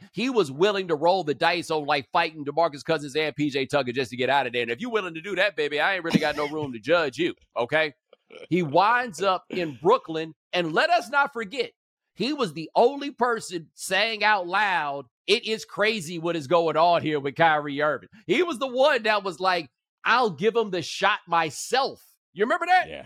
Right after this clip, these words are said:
Speaker 1: He was
Speaker 2: I
Speaker 1: the
Speaker 2: do.
Speaker 1: one person that sounded like the rest of us when that all went down. He, and when he wanted out, when he wanted out, he was the one that looked around like, "Yo, it's crazy town. Get me out of here."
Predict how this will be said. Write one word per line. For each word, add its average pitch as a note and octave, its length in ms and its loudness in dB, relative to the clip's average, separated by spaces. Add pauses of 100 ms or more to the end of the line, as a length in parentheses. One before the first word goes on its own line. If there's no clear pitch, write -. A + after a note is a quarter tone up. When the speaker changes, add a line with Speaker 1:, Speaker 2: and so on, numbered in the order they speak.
(140)
Speaker 1:
He E4+ 200 2
was F4 160 0
Speaker 2:
I - 40 -2
Speaker 1:
the A3+ 100 6
Speaker 2:
do. G#3+ 160 -2
Speaker 1:
one D#4+ 240 4
person A3+ 480 -4 (160)
that F#3+ 160 0
sounded A#3 520 -2
like G3 260 -4
the F#3 100 -4
rest E3 480 -4
of D3 120 0
us - 420 -4 (180)
when E3+ 220 2
that F#3+ 220 4
all F#3 280 2
went E3 280 -6
down. E3 420 -2 (520)
He, E3 300 -6 (180)
and E3+ 180 0
when G#3+ 140 4
he A3+ 100 -2
wanted A3+ 280 2
out, A#3 240 0
when A#3 160 2
he B3+ 140 -6
wanted B3 340 -2
out, A#3+ 240 -2
he F3+ 180 -6
was A#3+ 140 -8
the G#3+ 80 -6
one A3+ 140 -2
that A3 80 0
looked G#3+ 180 0
around A#3 320 0
like, A3 140 -4
"Yo, A#3+ 100 0
it's A3 140 -4
crazy A#3 360 -4
town. A3+ 340 2
Get A#3 140 -12
me B3 120 -4
out C4+ 200 2
of C4+ 60 -8
here." G3+ 260 -6